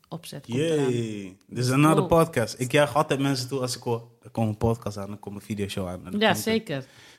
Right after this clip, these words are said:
Speaker 2: komt er visuele content,
Speaker 1: Ja.
Speaker 2: whatever. Je weet toch? Dus,
Speaker 1: Mhm.
Speaker 2: eh, keep doing what you must
Speaker 1: Yes.
Speaker 2: doing. En waar kunnen mensen je vinden?
Speaker 1: Eh,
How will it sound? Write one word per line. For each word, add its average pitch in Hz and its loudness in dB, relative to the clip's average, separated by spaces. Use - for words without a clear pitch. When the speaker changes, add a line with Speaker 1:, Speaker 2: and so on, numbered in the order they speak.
Speaker 2:
komt 104 -8
er 101 -8
visuele 101 -6
content, 104 -8
Speaker 1:
Ja. 98 -10
Speaker 2:
whatever. 101 2
Je - -4
weet 120 2
toch? 135 -8
Dus, 196 -2
Speaker 1:
Mhm. - -4
Speaker 2:
eh, 135 -4
keep 143 0
doing 151 4
what 127 0
you 127 -2
must 120 0
Speaker 1:
Yes. - -
Speaker 2:
doing. 165 -2
En 131 0
waar 139 2
kunnen 139 0
mensen 135 -2
je 123 -2
vinden? 120 -6
Speaker 1:
Eh, 233 6